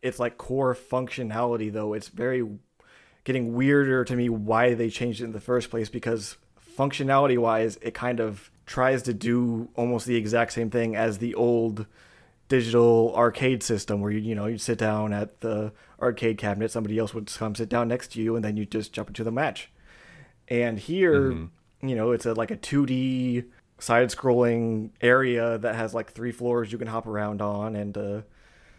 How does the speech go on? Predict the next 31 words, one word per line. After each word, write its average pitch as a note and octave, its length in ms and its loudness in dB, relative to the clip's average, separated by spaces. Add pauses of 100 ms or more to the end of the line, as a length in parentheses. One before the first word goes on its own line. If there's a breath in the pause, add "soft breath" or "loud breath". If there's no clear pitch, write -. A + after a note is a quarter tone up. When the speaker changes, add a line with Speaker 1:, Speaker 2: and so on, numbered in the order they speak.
(460 soft breath)
Speaker 1:
to G#2 240 -6
start A#2+ 240 -2
a A#2 120 -2
match, B2 300 0
you A#2+ 60 -4
gotta A#2 140 0
pull C3 300 0
out B2+ 160 2
your A#2 100 -6
sword D3 520 2
and A#2+ 280 -2
stand D3 320 0
there C3 140 4
and C3+ 100 -2
wait C#3 160 -2
for B2+ 80 -10
somebody. A#2 540 -4 (200)
Speaker 2:
Uh, E2+ 280 -2
I, G2 320 4
I - 20 6
don't, D3 240 6 (140)
I B2+ 100 6
don't C#3+ 140 8
wanna C3 160 6
go A2+ 120 8
into A2 140 6
it G#2+ 60 8
again G#2+ 200 4
'cause G2+ 140 4
it's G2+ 140 2
just, G#2 240 2